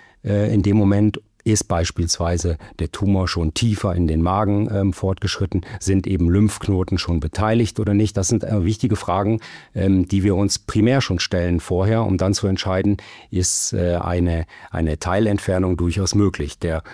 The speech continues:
Tumortyp spielt hier auch noch eine Rolle. Ähm, in der Regel kann man sagen, auch mit den guten Therapien ist hier, ähm, bei der Lage, die du gerade beschreibst,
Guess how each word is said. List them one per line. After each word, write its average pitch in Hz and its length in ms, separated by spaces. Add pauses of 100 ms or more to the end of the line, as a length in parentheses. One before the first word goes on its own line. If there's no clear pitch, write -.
(100)
Tumortyp 98 540
spielt - 260
hier 101 100
auch 131 140
noch 135 120
eine 120 100
Rolle. 110 340 (380)
Ähm, 85 300 (280)
in 90 140
der 82 100
Regel 110 360 (140)
kann 98 140
man 95 100
sagen, 98 300
auch 87 80
mit 95 160
den 85 120
guten 101 260
Therapien 104 580 (240)
ist - 200
hier, 95 340 (260)
ähm, 85 360
bei 85 120
der 104 200
Lage, 107 280
die 95 80
du 95 120
gerade 90 260
beschreibst, 90 560